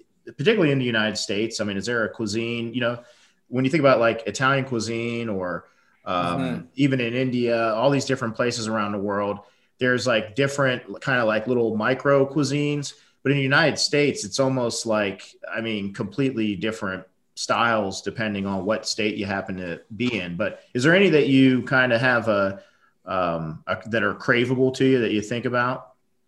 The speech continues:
Speaker 2: Yes. Um, well, first of all, let me just do a macro and then micro. So
Speaker 1: Okay.
Speaker 2: macro, I think America has the most interesting food in the world right now. And I think the reason for that is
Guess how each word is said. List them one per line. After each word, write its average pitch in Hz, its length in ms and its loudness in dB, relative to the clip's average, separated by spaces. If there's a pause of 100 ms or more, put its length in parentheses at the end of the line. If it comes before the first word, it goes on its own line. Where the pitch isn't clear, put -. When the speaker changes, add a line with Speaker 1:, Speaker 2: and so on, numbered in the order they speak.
(200)
Speaker 2:
Yes. 120 760 4 (120)
Um, 123 440 6 (220)
well, 156 200 6
first 254 200 8
of 185 80 6
all, 160 120 10
let 156 140 8
me 190 60 4
just 156 200 4 (240)
do 156 160 6
a 135 60 6
macro 147 580 4
and 127 140 0
then 113 120 2
micro. 104 540 0
So 123 200 -4
Speaker 1:
Okay. 120 120 0
Speaker 2:
macro, 131 680 6 (360)
I 143 140 8
think 220 240 4
America 143 840 8 (260)
has 123 480 6
the 131 100 0
most 127 320 4
interesting 123 640 -10 (160)
food 131 420 0
in 123 220 -4
the 110 80 0
world 101 440 0
right 87 240 -6
now. 67 460 -12
And 120 320 -2 (100)
I 113 120 -2
think 170 420 -4
the 139 100 0
reason 143 460 0
for 139 320 4
that 117 380 4
is 117 520 0